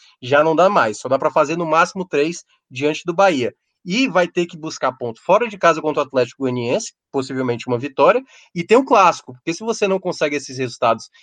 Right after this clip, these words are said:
e por acaso você tem um mau resultado no clássico,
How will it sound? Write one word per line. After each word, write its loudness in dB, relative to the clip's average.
e -10
por 4
acaso 4
você -4
tem 0
um -2
mau 6
resultado 2
no -6
clássico, 2